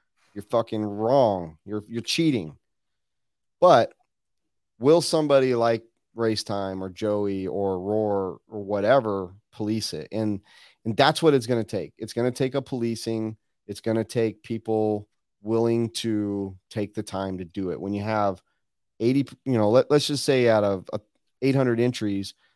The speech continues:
three hundred of them are sportsmen. That's three hundred people, three hundred entries. Somebody has to look at tires. So I,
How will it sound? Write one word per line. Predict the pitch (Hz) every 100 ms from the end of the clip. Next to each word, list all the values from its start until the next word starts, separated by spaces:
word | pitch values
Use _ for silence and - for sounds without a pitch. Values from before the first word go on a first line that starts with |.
| _
three | 127 143
hundred | 123 135 127 110
of | 101
them | 98
are | 92
sportsmen. | - - 101 - 78 80 _ _ _ _ _ _ - _ _ _ _
That's | 120 120
three | - - 120 147 151
hundred | 135 147 135 127 -
people, | 135 127 107 -
three | - 139
hundred | 147 135 120
entries. | 120 - 104 95 90 -
Somebody | - 113 113 101
has | 98 101 -
to |
look | 95 95 90
at |
tires. | - 87 69 64 - - _ _ _ _ -
So | 120 113 107 107 - _ _ _ _ _ _ _ _ _
I, | -